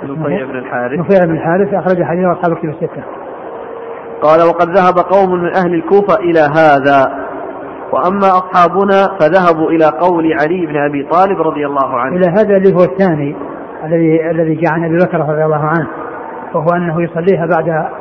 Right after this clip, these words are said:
Speaker 2: غري-، غروب الشمس أو بعد طلوع الشمس. وأما أصحابنا، ويقصد ذلك أهل الحديث، أصحابنا يقول، آه، أصحاب، آه،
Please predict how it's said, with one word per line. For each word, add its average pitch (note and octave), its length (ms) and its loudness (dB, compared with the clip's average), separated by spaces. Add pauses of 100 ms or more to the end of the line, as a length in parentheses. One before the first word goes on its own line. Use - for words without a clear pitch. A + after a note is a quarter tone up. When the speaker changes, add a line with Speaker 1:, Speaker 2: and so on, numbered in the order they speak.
(100)
Speaker 2:
غري-، F3 260 0
غروب F3+ 260 2
الشمس G3+ 300 -2
أو F#3+ 120 0
بعد G3+ 100 4
طلوع F3 260 0
الشمس. C#3+ 280 -6 (920)
وأما F#3+ 680 2
أصحابنا، F3 680 0
ويقصد F3 340 -2
ذلك F#3 300 2
أهل E3 140 -2
الحديث، F#3 360 0 (960)
أصحابنا E3 580 -4
يقول، E3+ 240 -2
آه، E3 520 -4
أصحاب، F3 280 -6
آه، F3 440 -8